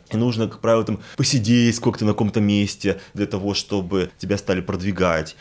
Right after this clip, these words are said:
То есть мне самому говорить, когда мне было там девятнадцать лет, я работал на радио, я делал больше материалов, чем любой другой сотрудник на радио.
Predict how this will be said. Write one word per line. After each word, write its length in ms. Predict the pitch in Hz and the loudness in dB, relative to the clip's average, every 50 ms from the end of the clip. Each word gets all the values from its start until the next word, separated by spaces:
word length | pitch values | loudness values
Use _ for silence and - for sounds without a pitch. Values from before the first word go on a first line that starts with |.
| - - - | -20 -14 -10
То 60 | - | -8
есть 100 | 92 - | -4 0
мне 160 | 110 117 113 | 2 2 2
самому 300 | 107 - 113 107 120 117 | 2 2 0 2 2 0
говорить, 380 | 101 95 85 90 85 85 80 78 - | -2 -2 -2 -2 -2 -4 -4 -6 -6
когда 220 | - 87 87 85 | -6 -2 -2 -2
мне 120 | 85 85 82 | 0 -2 -4
было 120 | 82 85 78 | -6 -6 -6
там 300 | 80 82 78 76 78 - | -6 -6 -6 -8 -10 -10
девятнадцать 600 | 85 92 95 87 98 104 101 101 98 - - - | -10 -8 -8 -4 -4 -2 -2 -2 -4 -6 -8 -6
лет, 260 | 92 90 87 82 - | -4 -4 -4 -6 -6
я 140 | 82 87 85 | -4 -4 -2
работал 280 | 85 92 92 87 92 95 | -2 -2 -4 -4 -4 -2
на 120 | 90 87 90 | -2 0 2
радио, 320 | 101 120 127 110 104 92 | 2 0 0 0 -2 -2
я 160 | 87 87 95 | -2 -2 -2
делал 240 | 90 87 107 104 98 | -4 -2 -2 -2 -2
больше 480 | 87 85 87 110 123 127 123 - - 104 | -4 -6 -2 0 2 2 2 0 -2 -4
материалов, 360 | 98 - - 110 104 101 - | -6 -6 -2 -2 0 0 -2
чем 120 | - 107 101 | -4 -6 -4
любой 180 | 95 104 101 | -4 -2 -2
другой 280 | 95 98 95 95 101 95 | -2 -2 -4 -4 -4 -6
сотрудник 480 | - - - 95 90 80 80 78 - | -6 -8 -10 -8 -8 -8 -10 -12 -8
на 100 | - 85 | -6 -4
радио. 500 | 80 80 73 73 76 71 78 73 69 60 | -2 -2 -2 -4 -4 -6 -8 -8 -8 -8